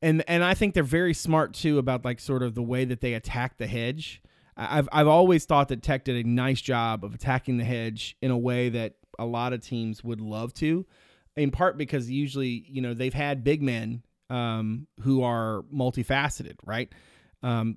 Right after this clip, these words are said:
I mean, look at this team right here, right? Um, so I, I, I think it's incredibly im-, important for U V A to, one, for the hedge to be strong, but then two, the scramble has to be there. You, you just can't, you're not gonna,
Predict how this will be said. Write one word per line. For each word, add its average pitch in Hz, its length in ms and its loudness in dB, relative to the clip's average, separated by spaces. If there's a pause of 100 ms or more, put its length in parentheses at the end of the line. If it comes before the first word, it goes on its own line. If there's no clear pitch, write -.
I 120 80 -2
mean, 123 160 0
look 127 140 0
at 120 60 0
this 123 140 -2
team 123 220 2
right 113 140 0
here, 143 420 -6
right? 117 280 -4 (460)
Um, 113 420 0 (120)
so 127 400 0 (720)
I, 110 160 -8
I, 143 180 -2
I 127 140 -2
think 160 200 -2
it's 131 100 -4
incredibly 135 800 -2
im-, 127 160 -4 (100)
important 120 400 -2
for 117 80 -6
U 113 160 -2
V 113 160 -2
A 113 140 -2
to, 107 460 -6 (580)
one, 131 400 2
for 123 140 -4
the 113 100 -2
hedge 127 320 -2
to 120 80 -4
be 113 300 -4
strong, 110 760 -4
but 120 160 -2
then 120 100 0
two, 139 200 -2
the 117 100 -4
scramble 127 480 -2
has 107 220 -4
to 110 80 -12
be 104 120 -4
there. 90 120 -8
You, 127 260 0
you 170 160 0
just 175 240 0
can't, 151 340 -2
you're 139 160 -2
not 156 300 2
gonna, 123 340 -2